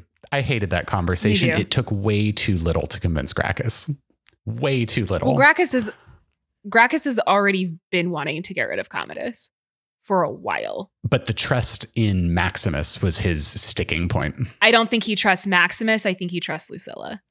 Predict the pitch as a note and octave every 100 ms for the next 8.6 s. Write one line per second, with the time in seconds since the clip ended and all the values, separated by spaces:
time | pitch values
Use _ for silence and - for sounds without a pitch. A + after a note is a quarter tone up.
0 | _ - - - - A2 - G2 E2+ F2+
1 | - F2 - - C#2+ D2+ B1+ D#2 - -
2 | - C#2 - D2 - - - - - -
3 | F5+ - - - _ - - - D#3+ B2+
4 | C#3 C3 G2 B2 A2+ - C#3 C3 - D#3
5 | E3 - E4+ C4 - G3+ - - - -
6 | - - G3+ G#3 B3+ C4 C4 C4 A#3 -
7 | - G#3 G#3+ A#3+ B3+ B3 G3+ F#3+ F#3+ F#3+
8 | - E3+ - - A3+